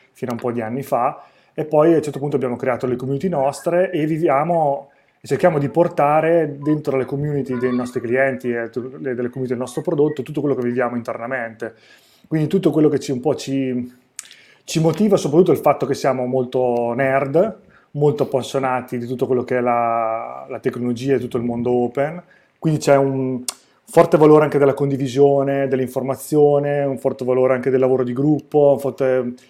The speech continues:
eh, tentativo di anche de-, di condividere un po' tutto quello che fai, quello anche di volere sempre innovare, di trovare sempre delle vie alternative, sia a livello di codice che a livello di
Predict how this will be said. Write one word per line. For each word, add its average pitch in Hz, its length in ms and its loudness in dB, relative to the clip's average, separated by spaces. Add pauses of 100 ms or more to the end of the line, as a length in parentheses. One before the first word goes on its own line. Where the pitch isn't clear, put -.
(280)
eh, 131 400 -2 (500)
tentativo 135 500 -2
di 131 80 -2
anche 139 240 0
de-, 131 180 2
di 135 140 -6
condividere 147 460 0
un 143 60 -4
po' 139 100 0
tutto 139 240 -2
quello 135 160 2
che 131 100 -4
fai, 135 640 0 (400)
quello 147 360 6
anche 147 240 2
di 139 80 -2
volere 147 320 4
sempre 143 320 -4
innovare, 139 640 2
di 135 80 -6
trovare 135 240 0
sempre 135 280 -6
delle 135 160 2
vie 135 140 0
alternative, 135 1160 0 (120)
sia - 220 0
a - 20 6
livello 151 260 4
di 143 120 0
codice 156 640 2
che 139 160 0
a 127 80 2
livello 131 260 0
di 127 360 -6